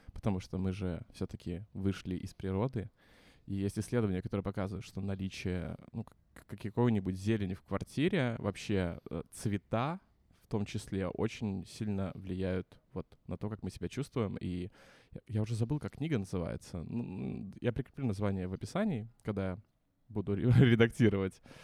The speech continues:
А, но вот в этой книге прямо говорится, что хотите, чтобы вам стало чуть лучше, увеличьте количество зелени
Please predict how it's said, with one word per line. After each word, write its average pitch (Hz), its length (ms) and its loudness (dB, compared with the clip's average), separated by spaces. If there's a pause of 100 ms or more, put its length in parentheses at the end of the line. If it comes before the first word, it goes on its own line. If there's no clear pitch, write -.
(300)
А, 95 360 2
но 110 100 6
вот 165 100 8
в - 40 0
этой 196 120 -2
книге 170 180 -2
прямо 139 220 0
говорится, 98 320 0
что - 140 -6
хотите, 117 400 0
чтобы 101 180 -4
вам 110 160 0
стало 104 300 -2
чуть - 200 -10
лучше, 104 420 -6 (840)
увеличьте 104 420 -2
количество 95 420 -4
зелени 95 520 -2